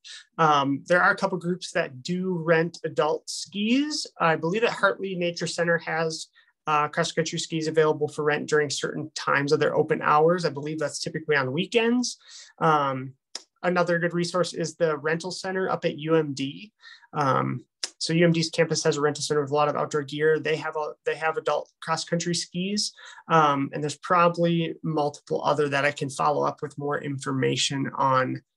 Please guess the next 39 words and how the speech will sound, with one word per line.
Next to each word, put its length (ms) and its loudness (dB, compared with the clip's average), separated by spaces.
um, 340 0
specifically, 840 -4
specifically 600 0
for 220 0
rentals. 760 -2
Um, 480 0
and 160 -6
so 460 2
I 60 -8
guess 180 -6
I 40 -8
can't 280 -8
see 180 -8
who 160 -12
said 240 -6
that, 180 -12
but 140 -6
I 100 2
can 140 0
follow 240 6
up 140 2
if 160 -4
more 180 2
information 460 -4
is 20 -10
needed, 140 -4
but 120 0
those 180 0
are 40 -8
kind 160 -4
of 60 -2
the 60 -2
main 200 -4
two 160 -12
that 160 -8
jump 200 -4
to 80 -14
mind 260 -6
right 120 -8